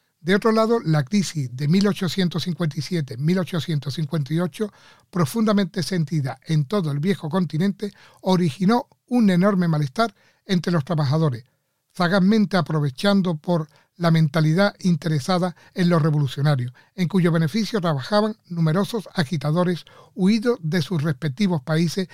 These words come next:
y concentrados en París y en Londres. En diversos conciliábulos llegóse a la exposición de mil ochocientos sesenta y dos, de gran repercusión entre los obreristas, según explicaremos con las transcripciones, eh, de sus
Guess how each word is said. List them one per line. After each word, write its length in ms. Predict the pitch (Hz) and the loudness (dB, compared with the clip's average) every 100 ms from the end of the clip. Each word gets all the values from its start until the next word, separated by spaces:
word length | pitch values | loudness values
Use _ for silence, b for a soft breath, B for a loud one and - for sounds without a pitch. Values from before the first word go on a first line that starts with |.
| B | B
y 120 | - | -4
concentrados 800 | 170 175 151 156 143 185 156 127 - | 0 2 2 -2 0 0 0 -4 -2
en 160 | 160 | 0
París 460 | 127 156 233 208 - | 2 0 0 -2 -10
y 100 | - | -2
en 100 | 180 | 2
Londres. 360 | 147 120 101 101 _ _ _ _ _ _ _ _ _ | 2 0 -6 -16 _ _ _ _ _ _ _ _ _
En 140 | - 170 | 0 2
diversos 520 | 175 240 208 196 143 - _ | 4 2 2 -2 -2 -6 _
conciliábulos 760 | 165 151 147 180 185 190 190 - b b - | -4 -2 0 4 4 2 0 -6 b b -4
llegóse 360 | 175 226 214 220 | 0 2 2 0
a 40 | |
la 60 | 180 | 0
exposición 560 | - 165 156 208 214 | -2 -4 -2 0 2
de 100 | 165 | 2
mil 180 | 156 214 | 2 2
ochocientos 560 | 175 175 - 214 196 165 | 0 -4 -4 -4 -4 -6
sesenta 380 | 156 160 135 | -4 -4 -4
y 40 | 151 | -2
dos, 140 | 147 b b _ | -4 b b _
de 140 | 175 160 | -4 0
gran 220 | 202 208 | 2 0
repercusión 760 | 165 160 139 143 - 214 220 - | 0 -2 -4 -6 0 0 0 -2
entre 320 | 196 190 - | 0 0 2
los 240 | 180 196 - | 0 0 -2
obreristas, 600 | 190 165 156 147 - 120 - _ _ _ | -2 0 0 0 -4 -16 -16 _ _ _
según 400 | - 175 208 180 | -4 2 4 4
explicaremos 640 | 151 175 139 143 180 196 202 b b b _ | 2 -4 -4 0 2 2 -2 b b b _
con 320 | 208 165 - _ | 0 0 -4 _
las 220 | 170 160 | -4 -4
transcripciones, 760 | - 131 - 131 - 196 190 190 _ _ _ _ - | -4 -6 -4 -4 2 2 2 -2 _ _ _ _ -10
eh, 120 | 196 | -4
de 220 | 170 202 | 0 0
sus 300 | 151 202 165 | 0 -2 -2